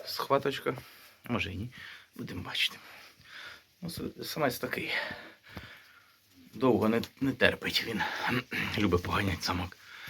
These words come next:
Е, коротше, три первістки, яких ви бачите меншого розміру, їм у свої неповних шість місяців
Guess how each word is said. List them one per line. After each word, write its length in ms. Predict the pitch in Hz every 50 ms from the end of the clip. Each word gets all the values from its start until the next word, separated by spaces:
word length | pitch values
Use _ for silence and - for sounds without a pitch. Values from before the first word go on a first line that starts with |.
| - - - - - - - - - - -
Е, 160 | - 101 95 87
коротше, 440 | 90 - 127 117 95 - - - 85 - - - - - - - - - - - - - - - - - - -
три 160 | 113 120 117
первістки, 520 | - - 117 113 107 95 92 - - 104
яких 340 | 98 95 - - 90 85 -
ви 60 | 90
бачите 380 | 90 92 90 87 - - - 95
меншого 440 | 95 98 92 87 - - 90 92 98
розміру, 420 | 104 95 87 87 90 87 87 87 - - - - - - - - - - - 254 220 - - - - -
їм 420 | - 107 110 123 131 113 98 90 87 - - - - - - - - -
у 100 | - 113
свої 560 | - - - 107 113 113 107 104 98 85 82 82
неповних 540 | 85 98 104 101 - 117 107 101 98 95 90
шість 260 | - - - 98 -
місяців 500 | 123 120 110 - - - - 87 82 90